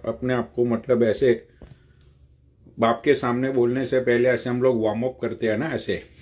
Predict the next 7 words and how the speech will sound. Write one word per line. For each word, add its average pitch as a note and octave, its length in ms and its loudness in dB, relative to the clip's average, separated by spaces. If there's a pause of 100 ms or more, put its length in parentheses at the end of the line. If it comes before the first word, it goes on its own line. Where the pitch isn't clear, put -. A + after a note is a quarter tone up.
(680)
ऐसे, A2+ 220 0
ऐसे C3 220 4
वार्म C3 300 0
अप D3 140 -2
करते C3 340 0
हैं A#2 100 2
ना, F#3 260 0